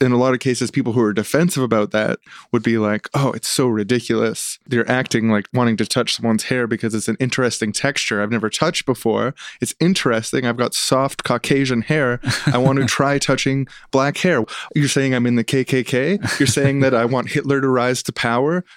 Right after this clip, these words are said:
Speaker 1: No, I just want to touch the interesting, nice hair, which I like."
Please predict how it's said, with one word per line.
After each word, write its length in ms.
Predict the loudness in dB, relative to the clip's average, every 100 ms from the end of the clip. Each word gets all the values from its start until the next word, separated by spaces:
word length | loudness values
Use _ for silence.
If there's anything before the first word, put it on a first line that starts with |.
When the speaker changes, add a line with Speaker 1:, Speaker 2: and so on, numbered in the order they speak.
| 0
Speaker 1:
No, 220 | 2 2
I 100 | 0
just 200 | 0 0 2
want 100 | 2
to 60 |
touch 260 | 2 -2 -2
the 140 | -4 0
interesting, 600 | 0 2 0 0 0 0
nice 240 | 0 -2
hair, 180 | 0 0
which 160 | 2
I 100 | 2
like." 480 | 2 0 0 -6 -16